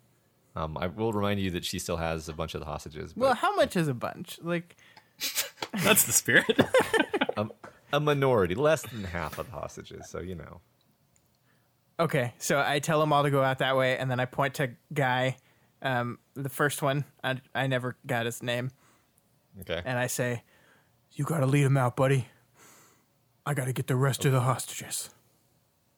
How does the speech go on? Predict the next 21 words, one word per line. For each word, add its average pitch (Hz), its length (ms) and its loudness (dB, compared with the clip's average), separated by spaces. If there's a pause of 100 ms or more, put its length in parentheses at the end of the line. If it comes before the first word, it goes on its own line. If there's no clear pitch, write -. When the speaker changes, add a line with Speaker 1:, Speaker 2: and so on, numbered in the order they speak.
Speaker 1:
Are - 100 -12
you, 107 80 -10 (140)
are 120 60 -6
you 117 120 -6
sure? 175 360 -2 (640)
Speaker 2:
Yeah. 160 300 4
Speaker 1:
It's 113 160 -6
dangerous. 139 680 -2
Speaker 2:
My 143 200 4
team 165 300 6
is 143 140 4
a 143 40 2
hero 151 340 6
now, 123 280 4 (300)
and - 120 2
I 143 80 4
know 156 340 6 (340)
the 165 140 6
other 156 160 6
two 170 200 6
members 147 540 4